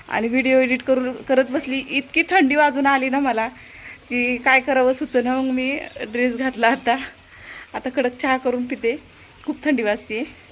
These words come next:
आणि आता गाया पण इकडे आहेत. जर चौधरी साहेब अचानक जर बोलले संध्याकाळी की आपल्याला गाया शेडमध्ये घालायला लागतील, तर, अ, शेडमध्ये खूप राड आहे, ते आता झाडू माराय-,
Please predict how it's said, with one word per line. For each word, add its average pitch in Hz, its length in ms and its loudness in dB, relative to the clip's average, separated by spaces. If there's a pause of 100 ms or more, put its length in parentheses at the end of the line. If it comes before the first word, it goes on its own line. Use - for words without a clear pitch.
(540)
आणि 233 200 -2
आता 247 580 0
गाया 240 260 4
पण 247 180 -2
इकडे 240 240 0
आहेत. 214 120 -2 (540)
जर 247 60 2
चौधरी 269 380 2
साहेब 277 240 2
अचानक 277 320 2
जर 247 160 -2
बोलले 277 360 2
संध्याकाळी 240 520 0
की 226 140 -4
आपल्याला 240 320 0
गाया 226 540 2
शेडमध्ये 240 440 2
घालायला 226 280 0
लागतील, 208 320 -6 (680)
तर, 240 180 2
अ, 233 800 0 (840)
शेडमध्ये 269 680 2
खूप 247 140 -10
राड 214 180 4
आहे, 202 380 -4 (640)
ते 240 60 4
आता 240 180 2
झाडू 240 280 2
माराय-, 214 500 0